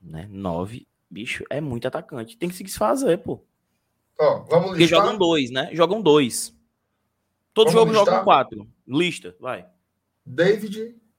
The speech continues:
Speaker 2: me ajuda aí. David,
Speaker 1: Robson.
Speaker 2: Robson, De
Speaker 1: De Pietri,
Speaker 2: Pietri,
Speaker 1: Torres.
Speaker 2: Igor Torres, Wellington Paulista.
Speaker 1: Henriques.
Speaker 2: Os-, Henriques, Osvaldo,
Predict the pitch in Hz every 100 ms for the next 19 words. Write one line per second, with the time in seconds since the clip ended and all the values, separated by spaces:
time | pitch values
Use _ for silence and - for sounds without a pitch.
0 | _ _ _ _ _ 139 147 165 - 151
1 | - - 120 175 208 196 127 110 - 170
2 | _ _ _ 143 160 175 - 190 190 196
3 | _ _ _ _ - 127 170 165 - -
4 | 170 170 170 - _ _ _ 131 113 160
5 | 147 143 - 165 170 175 175 - _ _
6 | 143 156 156 165 165 165 139 107 98 -
7 | _ _ _ _ _ _ 127 120 139 143
8 | - 139 143 135 _ _ _ 143 139 139
9 | 202 202 208 208 - _ _ _ _ _
10 | 135 139 120 123 147 175 185 190 208